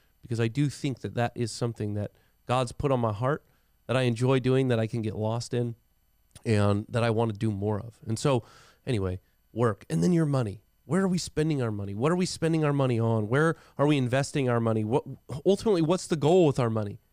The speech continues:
right? Because for some people, on one end of the spectrum, they don't have a goal. And so, like I said earlier, their money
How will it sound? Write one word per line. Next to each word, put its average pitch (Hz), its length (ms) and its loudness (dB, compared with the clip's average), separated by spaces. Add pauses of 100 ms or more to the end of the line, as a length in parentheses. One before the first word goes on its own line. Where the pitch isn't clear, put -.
(520)
right? 160 240 -2 (160)
Because 160 320 -2 (240)
for 156 140 0
some 180 240 0
people, 139 400 -2 (400)
on 135 220 2
one 180 140 4
end 143 140 2
of 110 60 -2
the 110 60 -6
spectrum, 117 420 -4
they 147 80 0
don't 156 180 2
have 160 180 0
a 165 40 0
goal. 110 320 0
And 120 100 -2
so, 139 240 2
like 127 220 -2
I 143 60 -2
said 147 200 0
earlier, 143 380 2
their 151 120 2
money 151 440 2